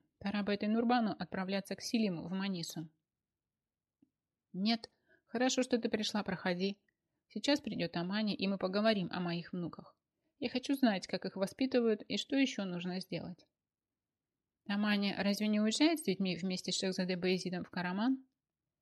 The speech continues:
«Думаю, вам обеим пора бы ехать. Не то принцы найдут себе других красавиц. Только внуков мне оставьте. Не могу представить себе жизнь без них». Роксолана очень постаралась, чтобы голос звучал как можно беззаботней,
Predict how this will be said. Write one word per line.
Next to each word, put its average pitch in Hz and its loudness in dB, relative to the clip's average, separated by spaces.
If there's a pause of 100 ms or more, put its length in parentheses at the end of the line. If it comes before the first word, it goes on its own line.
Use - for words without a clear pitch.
(560)
«Думаю, 262 8
вам 220 0
обеим 220 4
пора 175 0
бы 165 -2
ехать. 170 -6 (220)
Не 196 0
то 196 -4
принцы 226 0
найдут 180 -2
себе 196 0
других 196 0
красавиц. 165 -6 (400)
Только 185 -2
внуков 226 4
мне 165 -4
оставьте. 170 -8 (340)
Не 262 2
могу 247 4
представить 190 -2
себе 180 -8
жизнь 170 -6
без 180 -14
них». 170 -12 (2000)
Роксолана 247 4
очень 208 0
постаралась, 214 0
чтобы 208 -2
голос 254 4
звучал 190 -2
как 180 -4
можно 180 -4
беззаботней, 185 -4